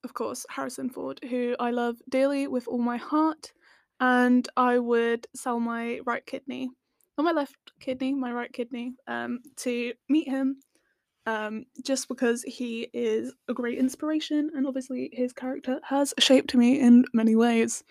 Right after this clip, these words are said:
<laughs> I am just checking it's Phoebe Waller-Bridge.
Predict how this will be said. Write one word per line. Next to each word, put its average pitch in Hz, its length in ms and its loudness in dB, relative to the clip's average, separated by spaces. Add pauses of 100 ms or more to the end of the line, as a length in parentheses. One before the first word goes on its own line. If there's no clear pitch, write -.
(260)
<laughs> - 340 -6
I 320 460 10 (2000)
am 311 180 -2
just 269 180 -12
checking 262 320 -14
it's 254 180 -18
Phoebe 254 280 -12
Waller-Bridge. - 720 -8